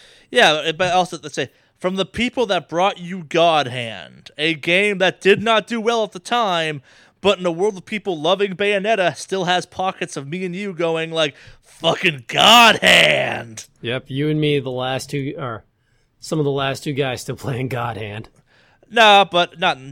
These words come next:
Speaker 1: no, but
Speaker 2: Mm-hmm.
Speaker 1: I don't thi-, I think it's one of those things where it's like the, the act-, the,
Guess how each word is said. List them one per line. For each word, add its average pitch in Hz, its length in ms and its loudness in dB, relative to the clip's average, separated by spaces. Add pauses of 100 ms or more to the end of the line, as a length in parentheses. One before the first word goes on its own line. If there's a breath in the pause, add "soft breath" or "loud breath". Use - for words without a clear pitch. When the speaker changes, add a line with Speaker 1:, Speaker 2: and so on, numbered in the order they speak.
(140)
Speaker 1:
no, 139 420 0
but 123 280 -8 (460)
Speaker 2:
Mm-hmm. 170 260 -6 (1000 soft breath)
Speaker 1:
I 165 60 2
don't 185 200 0
thi-, 160 140 0
I 156 100 4
think 165 200 -4
it's 151 140 -8
one 165 80 -4
of 147 60 -6
those - 40 -14
things 151 140 -12
where 156 40 -8
it's - 80 -12
like 147 160 -6
the, 160 100 -6
the 151 220 -8
act-, 170 340 2
the, 151 180 -12